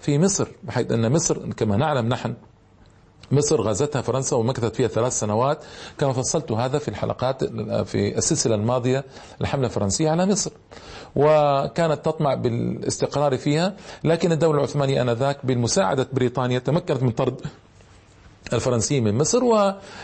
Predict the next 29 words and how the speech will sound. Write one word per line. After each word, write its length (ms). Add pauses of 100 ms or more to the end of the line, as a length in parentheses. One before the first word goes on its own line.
ولله 340
الحمد 300
عادت 280
مصر 220
إلى 200
المصريين. 580 (760)
فكيف 840
تصنع؟ 440
لابد 340
أن 240
تعيد 420
سمعتها 640
من 140
جديد، 460
أو 220
أن 80
تقوي 400
سمعتها 380
في 120
أوروبا، 420
تعيد 520 (380)
الهيبة 600 (440)
التي 340
تريد 320
أن 240
تكون 300
لها 180
في 280
أوروبا. 440